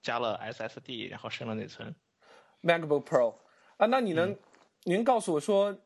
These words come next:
Speaker 2: 你为什么是，当时是选的 Pro，而没有选 Air 或者是 iMac？
Speaker 1: 啊，对我来说的话，Pro 的性价比最高。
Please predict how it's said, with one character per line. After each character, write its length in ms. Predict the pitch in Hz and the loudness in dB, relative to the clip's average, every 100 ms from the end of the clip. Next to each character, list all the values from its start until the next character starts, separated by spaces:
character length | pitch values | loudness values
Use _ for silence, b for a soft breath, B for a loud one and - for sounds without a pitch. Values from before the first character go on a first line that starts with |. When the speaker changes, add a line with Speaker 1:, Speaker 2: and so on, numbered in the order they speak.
| _ | _
Speaker 2:
你 500 | 180 160 143 139 123 - | -2 0 0 -2 -6 0
为 120 | 233 | 0
什 100 | 180 | 2
么 80 | 156 | 0
是， 240 | 196 180 | 2 0
当 200 | 156 190 | 2 2
时 160 | 185 190 | 2 -4
是 80 | 180 | 0
选 160 | 143 | 0
的 80 | 120 | 0
Pro， 480 | - 156 147 120 120 _ _ | 0 2 4 0 -8 _ _
而 100 | 135 | -2
没 100 | 143 | 0
有 80 | 156 | 0
选 240 | 151 135 110 | 0 -2 0
Air 380 | 143 139 120 113 _ _ | 2 2 2 -4 _ _
或 100 | - | -2
者 80 | 123 | -2
是 100 | 120 | 0
iMac？ 420 | - 123 127 107 - - _ _ _ _ _ _ _ _ _ | 0 0 0 -4 -8 -20 _ _ _ _ _ _ _ _ _
Speaker 1:
啊， 680 | - 135 123 120 117 117 - - _ _ _ _ | -2 0 0 -2 -2 -2 -6 -12 _ _ _ _
对 140 | - 220 | -2 0
我 160 | 131 | 0
来 160 | 107 117 | 0 -2
说 180 | - 175 | -4 -4
的 120 | 160 | -4
话， 180 | - 143 | -4 -4
Pro 260 | - 131 | -2 -2
的 60 | 139 | -2
性 180 | - 151 | -4 -4
价 140 | 139 | -4
比 80 | 113 | -4
最 220 | - 110 | -6 -4
高。 360 | - 135 101 | -2 -2 -4